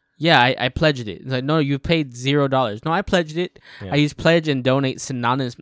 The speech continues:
Speaker 1: synonymously."
Speaker 2: Like, I don't
Speaker 1: No,
Speaker 2: do that.
Speaker 1: I
Speaker 2: Nobody
Speaker 1: don't.
Speaker 2: does that.
Speaker 1: It doesn't mean the same thing.
Speaker 2: Yeah. So, you know, it, it, and again, they, they show pictures to her where she, they go like,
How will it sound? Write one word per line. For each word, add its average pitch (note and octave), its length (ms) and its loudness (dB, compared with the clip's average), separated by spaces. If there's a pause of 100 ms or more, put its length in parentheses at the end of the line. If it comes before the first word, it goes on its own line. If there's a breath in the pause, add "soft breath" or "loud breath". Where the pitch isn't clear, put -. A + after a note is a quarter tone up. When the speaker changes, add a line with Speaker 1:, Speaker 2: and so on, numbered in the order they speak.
Speaker 1:
synonymously." C3 800 -4 (120)
Speaker 2:
Like, A2 200 -14 (160)
I G#2+ 160 -2
don't - 60 4
Speaker 1:
No, F#3 200 8
Speaker 2:
do G#2+ 60 2
that. F2+ 140 -10
Speaker 1:
I B2 140 2
Speaker 2:
Nobody F#3 60 2
Speaker 1:
don't. A#2+ 200 2
Speaker 2:
does E2+ 140 -10
that. F2+ 240 -16
Speaker 1:
It C#3 100 -2
doesn't E3 260 4
mean E3 140 0
the D3 60 0
same D3+ 240 -4
thing. F3+ 320 -10
Speaker 2:
Yeah. F2+ 240 -14 (460 soft breath)
So, G3 500 -2 (220)
you F3 140 -6
know, G3+ 280 -4 (100)
it, E3 220 -14
it, D#3 180 -14
and E3 100 -4
again, E3+ 320 -4
they, D#3 140 -4
they D#3 80 -6
show F3 160 -4
pictures E3 320 -12
to D3+ 140 -4
her C#3 120 -4
where C3+ 140 -6
she, C#3+ 200 -14
they C3 200 -8
go C3 80 -6
like, B2+ 200 -4